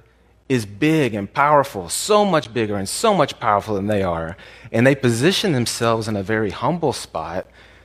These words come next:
to maneuver with and position themselves with the power of the river or the wave, right? Well, I thi-, I think there's something really important there. And today, this, this parable is about humility.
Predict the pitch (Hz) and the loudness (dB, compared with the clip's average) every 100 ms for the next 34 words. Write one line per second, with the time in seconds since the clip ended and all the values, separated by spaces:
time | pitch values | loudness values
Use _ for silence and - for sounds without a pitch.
0 | _ - 123 113 113 147 147 110 127 135 | _ -6 0 2 4 2 2 2 4 4
1 | 120 113 107 113 117 117 110 - 113 104 | 4 -2 -4 -2 -2 -2 -2 -2 -2 -2
2 | 104 131 135 127 - 101 101 98 95 98 | 0 0 2 -2 2 2 2 -2 -2 -2
3 | 101 92 85 90 92 71 50 - - - | -2 -4 -6 -2 0 -2 -6 -16 -20 -20
4 | _ _ _ _ _ _ 90 107 147 - | _ _ _ _ _ _ -2 -2 -2 -6
5 | _ _ _ _ _ _ _ _ _ _ | _ _ _ _ _ _ _ _ _ _
6 | _ _ _ _ _ _ _ 131 131 226 | _ _ _ _ _ _ _ 0 2 2
7 | - - 185 190 151 196 165 143 151 151 | 0 -2 -2 -2 0 0 0 0 0 0
8 | 117 - 180 123 117 113 107 107 117 147 | -2 -4 -4 -4 -4 -2 -4 -4 2 4
9 | 170 139 135 - - 139 - 147 165 113 | 4 4 0 -4 -12 -12 -4 -2 0 -2
10 | 110 104 113 110 - 120 101 107 151 175 | -4 2 4 2 -2 -6 -4 -2 -2 -4